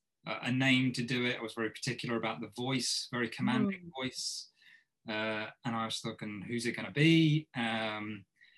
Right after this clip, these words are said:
Speaker 1: and then for the initial edit, I had to do the narration. So then you sort of get used to hearing your own voice doing it,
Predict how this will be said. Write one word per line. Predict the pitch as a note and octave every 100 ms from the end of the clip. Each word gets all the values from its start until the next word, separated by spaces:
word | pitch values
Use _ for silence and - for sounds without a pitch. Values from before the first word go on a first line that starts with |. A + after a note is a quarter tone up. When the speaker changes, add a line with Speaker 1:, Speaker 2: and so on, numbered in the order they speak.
| _
Speaker 1:
and | - B2
then | C3
for | B2
the | B2+
initial | B2+ C3 D3 -
edit, | B2+ C3 B2+ C#3
I | C#3
had | C#3 D3 C#3+
to |
do | B2 C3+
the | C3+
narration. | C#3 C3+ C#3 C3+ D3+ D3
So | C#3+
then | A#2 A2+
you |
sort | A2 A2+
of |
get | A2+
used | B2 B2+ -
to | B2
hearing | B2+ A#2+
your | A2+ A#2
own | A2
voice | G#2+ A#2+ A#2 -
doing | B2 B2+ C3
it, | C3